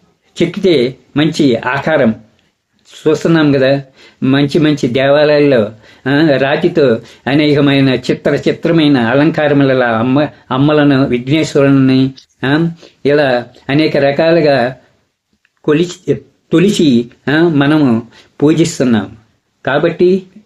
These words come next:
దానికి హృదయం అనేది ఉండదు అని ధర్మరాజు చెప్పాడు. తర్వాత వేగము వలన వర్ధిల్లినది ఏది? అది వేగంగా వెళ్ళేది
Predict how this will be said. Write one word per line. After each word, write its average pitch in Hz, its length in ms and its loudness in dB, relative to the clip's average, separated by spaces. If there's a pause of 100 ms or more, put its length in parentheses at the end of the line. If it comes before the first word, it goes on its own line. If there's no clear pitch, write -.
(480)
దానికి 139 640 0 (680)
హృదయం 165 320 2
అనేది 165 320 2
ఉండదు 135 540 0 (720)
అని 147 400 0 (300)
ధర్మరాజు 127 520 0 (420)
చెప్పాడు. 110 380 -4 (640)
తర్వాత 170 360 0 (680)
వేగము 185 400 2
వలన 196 360 2
వర్ధిల్లినది 165 680 2
ఏది? 135 380 0 (2000)
అది 120 220 -4 (220)
వేగంగా 147 840 2 (1400)
వెళ్ళేది 156 640 0